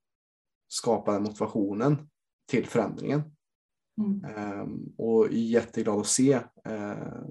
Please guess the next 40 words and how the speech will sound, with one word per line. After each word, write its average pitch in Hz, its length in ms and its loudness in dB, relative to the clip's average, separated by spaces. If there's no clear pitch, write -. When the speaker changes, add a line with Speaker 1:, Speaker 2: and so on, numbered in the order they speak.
Speaker 1:
dig 107 760 4
idag 117 540 6
och, 113 260 -2
och 110 80 0
det 107 100 6
som 107 180 -2
du 110 80 2
delar 101 120 4
med 104 220 2
dig 143 60 6
av, 98 220 2
sån 160 380 -2
visdom 131 500 0
och - 160 -4
så - 120 -6
mycket 117 600 2
lärdomar 113 580 2
som 110 240 -8
du 101 160 0
har 104 180 -2
fått 120 320 0
med 104 300 0
dig 104 80 -4
på 110 60 -4
den 101 100 0
här 104 40 0
resan, 113 360 0
som 120 140 -4
du 113 60 4
också, - 200 -4
du 110 100 6
har 110 200 8
säkert 110 220 -2
haft 98 140 -6
många 101 200 -2
lärdomar 101 300 0
genom 98 180 -4
livet 101 200 -2
också, - 340 -4
såklart. - 360 -2